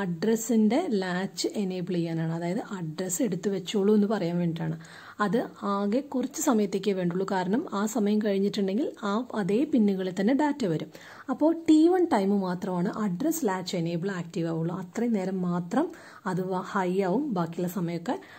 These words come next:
അത് ലോ ആണ്. ഇനി അഡ്രസ്സ് രണ്ട് സ്ഥലത്ത് കൂടിയാണ് വരുന്നത്. ഒന്ന് എ ഡി സീറോ to എ ഡി ഫിഫ്റ്റീൻ വരെയുള്ള പതിനാറ് പിന്നിലും, പിന്നെ എ സിക്സ്റ്റീൻ,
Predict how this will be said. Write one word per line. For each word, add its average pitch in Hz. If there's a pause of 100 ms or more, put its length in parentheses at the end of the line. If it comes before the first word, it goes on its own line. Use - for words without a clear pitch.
(140)
അത് 202
ലോ 175 (200)
ആണ്. 151 (400)
ഇനി 330 (100)
അഡ്രസ്സ് 240
രണ്ട് 233
സ്ഥലത്ത് 240
കൂടിയാണ് 208
വരുന്നത്. 170
ഒന്ന് 220
എ 208
ഡി 247 (100)
സീറോ 262 (140)
to 339 (160)
എ 190
ഡി 202
ഫിഫ്റ്റീൻ 233
വരെയുള്ള 190 (300)
പതിനാറ് 190
പിന്നിലും, 180
പിന്നെ 220 (1080)
എ 202
സിക്സ്റ്റീൻ, 247